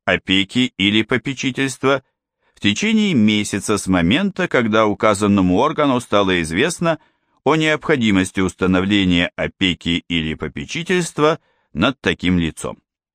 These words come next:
При наличии заслуживающих внимания обстоятельств опекун или попечитель может быть назначен органом опеки и попечительства по месту жительства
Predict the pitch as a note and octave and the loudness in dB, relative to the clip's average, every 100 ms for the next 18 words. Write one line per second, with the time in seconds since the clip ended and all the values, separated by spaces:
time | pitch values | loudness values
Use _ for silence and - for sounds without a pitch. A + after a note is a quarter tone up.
0 | _ _ _ _ - B2 B2+ B2+ B2 A2+ | _ _ _ _ -2 2 2 2 0 -2
1 | A2 G#2+ G2+ F2+ G2+ - A2 G2+ F#2+ F#2+ | 0 2 2 0 -2 0 -2 0 2 0
2 | - F#2 F2 F2+ F2+ F2+ F2+ F2 F2 - | 0 -4 0 0 2 2 0 0 -2 -4
3 | F2 - - D2+ D2+ F2 - D3+ - - | -8 -6 -4 -2 0 -2 -2 -6 -8 -16
4 | - _ _ _ - A2+ E3+ D#3 A3 A#3+ | -20 _ _ _ -4 -2 0 -2 0 0
5 | G#3 - _ _ - E3 F3 F3+ F3+ F3 | 0 -4 _ _ -4 -2 -2 -4 -4 -6
6 | - E3+ - E3 D#3 _ _ - E3 A3+ | -4 -6 -2 -2 -2 _ _ -2 0 2
7 | A3 F3 G3 D#3+ D3 D#3 F3+ E3+ D#3 - | 0 -2 -2 -2 0 0 -2 -2 -2 0
8 | B2+ A2 A#2 G2+ G2 F2+ G2 F2 F2+ D#2+ | 0 2 2 4 2 0 0 0 -2 -2
9 | D#2+ - D#2+ F#3+ G3 F3 - B2+ F#2+ F#2+ | -4 -6 -8 -6 -4 -4 -2 0 2 2
10 | G#2 - F#2 G2+ F#2+ F#2+ - F#2 F#2 | 0 -2 -2 -2 0 -2 -2 0 0